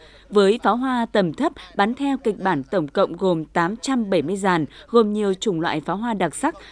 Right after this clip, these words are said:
như dàn đuôi hổ, dàn hoa cúc đơn, dàn phức hợp đơn, dàn liễu rủ,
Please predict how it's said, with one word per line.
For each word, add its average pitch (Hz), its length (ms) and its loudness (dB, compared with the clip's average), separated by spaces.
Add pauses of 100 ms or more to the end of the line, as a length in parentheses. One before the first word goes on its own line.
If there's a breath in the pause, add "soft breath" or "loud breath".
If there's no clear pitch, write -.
như 233 300 2
dàn 180 280 0
đuôi 220 120 4
hổ, 180 300 2 (300 soft breath)
dàn 196 300 0
hoa 254 240 -2
cúc 339 160 -4
đơn, 220 240 2 (220 loud breath)
dàn 185 280 0
phức - 260 -6
hợp 180 240 0
đơn, 208 240 0 (240 soft breath)
dàn 185 220 0
liễu 180 180 -2
rủ, 220 280 2